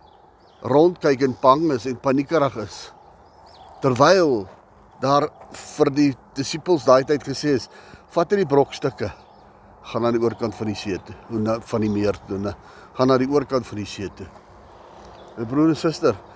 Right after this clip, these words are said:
hulle sit met die tekens en die bewyse van hulle vorige wonderwerk. Die een wat hulle ure terug ervaar het, sit hulle by hulle in die boot. Inteendeel, soos hulle in daardie tyd geroei het, het hulle tien teen een deeltyd na die brokstukke gesit en kyk.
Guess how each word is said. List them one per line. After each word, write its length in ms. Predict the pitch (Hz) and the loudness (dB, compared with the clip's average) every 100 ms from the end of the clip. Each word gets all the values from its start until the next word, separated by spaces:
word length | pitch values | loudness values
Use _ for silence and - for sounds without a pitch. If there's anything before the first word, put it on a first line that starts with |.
| - - | -20 -10
hulle 180 | - 127 | 0 2
sit 280 | 120 - 190 - | 2 2 0 -2
met 120 | 131 | -4
die 100 | 123 - | -4 -2
tekens 600 | 190 180 - 143 110 - - - - | 2 2 2 -2 -2 -8 -16 -20 -8
en 100 | 123 | 0
die 80 | 139 | 2
bewyse 540 | 131 120 139 175 156 | 2 2 4 2 0
van 180 | 156 135 | -2 0
hulle 120 | 127 | 0
vorige 420 | 120 160 165 160 143 | -2 0 0 0 0
wonderwerk. 580 | 123 131 123 113 98 - - - - | 0 0 0 -2 -2 -10 -20 -10 -2
Die 160 | 170 | 4
een 120 | 180 | 4
wat 200 | 175 170 | 4 0
hulle 220 | 165 160 131 - - | 0 -2 -2 -12 -6
ure 340 | 220 220 208 196 | 0 4 4 2
terug 320 | - 170 151 | 2 -2 0
ervaar 340 | 139 - 147 | -4 -2 -2
het, 120 | 113 | -2
sit 160 | - 127 | -6 -6
hulle 120 | 135 | -2
by 140 | 123 120 | 0 0
hulle 180 | 131 | 0
in 60 | 123 | 0
die 80 | 123 | -2
boot. 240 | 107 95 - - - - - - - | -4 -8 -8 -20 -20 -20 -20 -20 -4
Inteendeel, 560 | 151 143 196 196 196 170 | -4 2 6 6 6 2
soos 340 | - 202 180 | 0 0 2
hulle 220 | 160 170 | 2 0
in 80 | 170 | 0
daardie 320 | 156 147 180 - | 0 2 0 -2
tyd 220 | 180 - | -4 -2
geroei 380 | 147 143 175 160 | -2 0 2 2
het, 80 | 127 - - | 0 -8 -2
het 180 | 127 - | -2 2
hulle 120 | 151 - | -2 -2
tien 180 | 190 | -6
teen 180 | 160 170 | -4 0
een 180 | 175 175 | 4 6
deeltyd 380 | 156 156 175 131 | 6 4 2 0
na 80 | 147 | -2
die 100 | 135 | 2
brokstukke 580 | 131 139 - 165 - | 2 0 -2 -8 -6
gesit 380 | 143 127 - 135 | -8 -8 -8 -4
en 100 | 135 | -4
kyk. 220 | - 127 | 0 -2